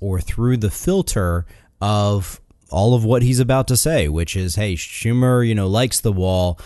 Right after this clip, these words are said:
He's just basically saying it because he doesn't like me." In other words, he's a liar. In other words, he's in-, is inauthentic. And so he's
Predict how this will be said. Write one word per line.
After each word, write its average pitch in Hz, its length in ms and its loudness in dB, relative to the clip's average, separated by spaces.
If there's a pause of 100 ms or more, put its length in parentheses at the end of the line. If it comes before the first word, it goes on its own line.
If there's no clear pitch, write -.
(120)
He's 120 220 0
just 107 260 0
basically 104 480 -2
saying 104 300 -2
it 87 100 -6
because 92 280 -4
he 90 100 -6
doesn't 85 300 -4
like 82 220 -6
me." 95 280 -2
In 80 80 -6
other 87 180 -4
words, 80 280 -6
he's 85 140 -6
a 87 60 -4
liar. 87 440 -2
In 80 40 -6
other 80 200 -6
words, 78 240 -8
he's 78 180 -10
in-, 78 260 -8
is 90 240 -6 (160)
inauthentic. 98 840 -6 (680)
And 135 140 2
so 156 220 4
he's 160 420 0